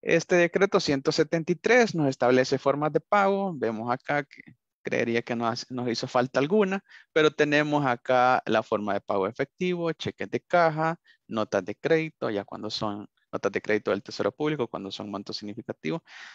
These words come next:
Tenemos ahí también, eh, la forma de pago, tarjetas de crédito y débito aceptadas por la D G T. Lo que nos solicita es de que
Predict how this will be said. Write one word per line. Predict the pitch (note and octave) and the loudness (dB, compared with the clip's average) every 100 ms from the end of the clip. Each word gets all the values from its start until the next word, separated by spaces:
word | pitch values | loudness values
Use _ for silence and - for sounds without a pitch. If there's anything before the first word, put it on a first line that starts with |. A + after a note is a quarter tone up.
| _ | _
Tenemos | - C#3 C3+ C#3 | -2 0 2 2
ahí | C3 B2+ | 2 0
también, | - B2 B2 B2+ C3+ - | 0 -2 2 0 0 -6
eh, | A2+ | -6
la | G#2+ G#2 | -4 -2
forma | A#2+ A2 G#2+ | -2 -2 -4
de | G#2+ | -6
pago, | - B2 D#3+ F#3 F3+ E3 | -2 -2 -2 -4 -8 -12
tarjetas | - G#2+ - | -12 -12 -12
de | G#2 | -10
crédito | - - E3+ F3+ _ E3+ F3 - _ - | -6 -4 -4 -6 _ -10 -10 -14 _ -6
y | B2 | 0
débito | B2+ C3+ B2+ C3 | 2 2 0 0
aceptadas | A2+ - - G#2+ G#2+ A2 | 0 -2 -6 0 0 0
por | G#2+ F#2+ | -4 -2
la | F#2+ | -2
D | - | -6
G | A#2 _ | -12 _
T. | _ _ _ _ _ _ _ _ _ _ _ _ - - - - _ _ - | _ _ _ _ _ _ _ _ _ _ _ _ -20 -20 -20 -20 _ _ -2
Lo | D3 | 0
que | E3+ | 2
nos | F3+ | 2
solicita | G3+ G3+ G3+ A#3+ - A#3 | 2 2 2 0 0 0
es | A3+ C3 | 0 -2
de | B2+ C3 | -2 -4
que | - C#3+ D#3+ | -4 -2 -2